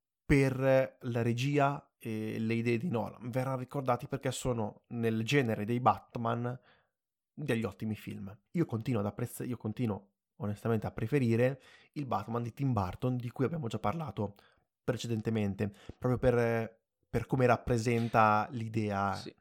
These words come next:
Speaker 2: Bisogna anche considerare che, eh, siamo nel duemilacinque, quindi i film supereroi venivano anche, eh, visti come un genere molto serio su cui puntare.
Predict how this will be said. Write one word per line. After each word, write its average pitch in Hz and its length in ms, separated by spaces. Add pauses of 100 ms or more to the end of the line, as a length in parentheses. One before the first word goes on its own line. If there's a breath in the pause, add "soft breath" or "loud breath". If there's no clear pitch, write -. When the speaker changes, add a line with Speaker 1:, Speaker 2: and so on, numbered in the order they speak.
(120)
Speaker 2:
Bisogna 151 220
anche 151 180
considerare 160 720
che, 151 720
eh, 156 200
siamo 151 220
nel 151 140
duemilacinque, 156 800
quindi 147 240
i 135 40
film 160 240
supereroi 151 640
venivano 147 360
anche, 147 520 (340 loud breath)
eh, 147 240
visti 165 480
come 170 460
un 165 240
genere 160 420
molto 147 720
serio 147 540
su 139 160
cui 139 180
puntare. 131 720